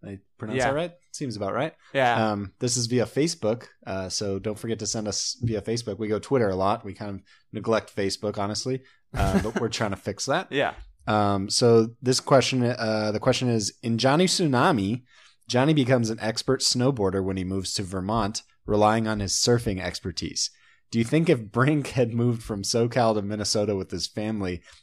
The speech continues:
Speaker 1: he would have been able to have the same success in transitioning to hockey from rollerblading?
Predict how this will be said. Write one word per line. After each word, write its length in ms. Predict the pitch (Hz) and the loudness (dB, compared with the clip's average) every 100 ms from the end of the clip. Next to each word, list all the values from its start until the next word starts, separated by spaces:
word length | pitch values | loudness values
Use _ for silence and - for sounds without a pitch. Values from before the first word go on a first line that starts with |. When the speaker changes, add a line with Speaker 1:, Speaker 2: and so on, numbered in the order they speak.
| _ | _
Speaker 1:
he 80 | 120 | 0
would 120 | 120 | 2
have 120 | 123 | 2
been 140 | 110 107 | 0 0
able 240 | 104 104 | 0 -2
to 140 | 104 95 | -2 -2
have 200 | 104 95 | -2 -2
the 60 | |
same 300 | 92 104 101 | -4 -2 -2
success 500 | 107 110 - 98 92 | -4 -4 -4 -2 -4
in 100 | 98 | -6
transitioning 640 | 87 98 90 95 - 92 87 | -6 -6 -4 -4 -4 -6 -8
to 60 | |
hockey 400 | 85 98 92 90 | -6 -6 -4 -6
from 240 | 85 87 82 | -8 -8 0
rollerblading? 640 | 95 104 78 - - | 2 2 -2 -8 -10